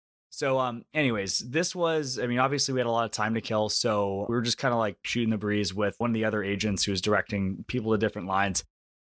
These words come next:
And we're like, "What the heck is going on with this line here? Does this happen a lot?" And he goes, "Yeah, you know, it's, uh, it's been kinda tough,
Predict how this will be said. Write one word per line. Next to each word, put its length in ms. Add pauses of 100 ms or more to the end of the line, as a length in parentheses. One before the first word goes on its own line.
And 60
we're 60
like, 200
"What 160
the 80
heck 260
is 120
going 340
on 300
with 160
this 160
line 280
here? 200
Does 80
this 140
happen 300
a 60
lot?" 200
And 80
he 40
goes, 240
"Yeah, 240
you 160
know, 240
it's, 180
uh, 200
it's 100
been 160
kinda 240
tough, 320